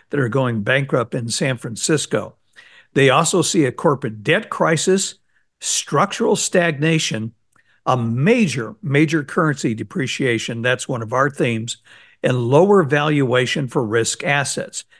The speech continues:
At some point, they're not sure. I think it's probably in the period from twenty twenty-five to twenty twenty-eight,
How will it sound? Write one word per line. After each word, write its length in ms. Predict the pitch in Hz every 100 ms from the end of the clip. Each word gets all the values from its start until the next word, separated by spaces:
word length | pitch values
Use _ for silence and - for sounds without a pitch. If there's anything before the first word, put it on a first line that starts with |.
| _ _
At 160 | 226 214
some 440 | - - 226 277
point, 560 | - 320 214 101 - - _ _ _
they're 120 | 131
not 220 | 123 170 -
sure. 500 | - 190 139 131 - _ _ -
I 120 | 143
think 240 | 156 180 156
it's 200 | 123 -
probably 460 | - 165 185 214
in 140 | 139 135
the 320 | 123 135 - _ _
period 400 | - 151 151 143
from 200 | 131 107
twenty 380 | - 156 175 185
twenty-five 800 | - 175 175 - 151 117 110 104 _ _ _ _
to 100 | -
twenty 440 | 117 - 156 175 190
twenty-eight, 880 | - 185 175 165 - 165 117 -